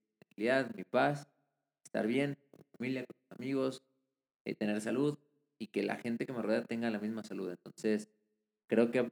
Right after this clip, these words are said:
que vi que lo más importante es agradecer por la vida. Entonces, si tú estás vivo el día de hoy, viva el, el día de hoy, agradece, porque tienes un gran regalo, ¿ok? Entonces, cuídense mucho, éxito, mis chidondianos, nos vemos en el próximo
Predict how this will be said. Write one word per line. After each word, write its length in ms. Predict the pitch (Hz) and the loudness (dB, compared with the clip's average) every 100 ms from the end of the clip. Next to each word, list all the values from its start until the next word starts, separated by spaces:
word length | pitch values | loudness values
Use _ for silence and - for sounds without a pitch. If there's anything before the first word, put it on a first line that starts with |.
| _ | _
que 560 | 117 110 104 104 98 - _ | -2 2 2 0 -4 -8 _
vi 260 | 117 131 - _ _ _ - | -4 -2 -4 _ _ _ -6
que 120 | 104 | 0
lo 160 | 104 104 | 0 2
más 180 | 107 | 0
importante 520 | 110 117 117 110 107 117 | -2 -6 -4 -4 0 0
es 120 | 113 | 0
agradecer 400 | 107 98 104 104 | -2 -2 -4 -6
por 160 | 110 | -2
la 100 | 104 | 0
vida. 220 | 101 95 - | 0 -2 -6
Entonces, 280 | _ - 95 | _ -16 -14
si 60 | - - | -12 0
tú 160 | 127 | 2
estás 300 | 117 117 113 | 4 2 0
vivo 280 | 110 113 113 | 4 4 6
el 60 | 107 | 4
día 180 | 104 | 4
de 80 | 104 | 4
hoy, 240 | 113 117 113 | 4 2 0
viva 240 | 110 113 107 | 0 2 2
el, 140 | 98 - - | -2 -10 -10
el 80 | 101 | -6
día 140 | 104 | -6
de 80 | 107 | -6
hoy, 140 | 127 - _ _ _ _ | -8 -12 _ _ _ _
agradece, 560 | 107 104 104 107 104 98 _ | -2 4 6 4 2 -6 _
porque 180 | - 95 | -8 -2
tienes 260 | 107 107 | 0 2
un 200 | 120 117 | 2 2
gran 260 | 110 117 113 | 4 4 4
regalo, 380 | 110 101 95 90 | 2 2 0 -4
¿ok? 320 | - 117 135 - _ - _ _ _ - | 0 2 2 -4 _ -20 _ _ _ -12
Entonces, 400 | - 113 113 107 | -4 0 0 2
cuídense 240 | 156 160 | 4 6
mucho, 600 | 160 175 175 175 170 - - | 6 6 8 8 6 2 -2
éxito, 580 | 135 156 160 165 160 - | 0 2 6 6 6 0
mis 100 | 113 | -4
chidondianos, 580 | - 117 123 147 156 151 | 2 4 6 4 2 0
nos 100 | 117 | -2
vemos 300 | 131 139 135 | 0 -2 -2
en 80 | 113 | -4
el 80 | |
próximo 520 | 110 117 - 139 143 | 0 -2 0 2 0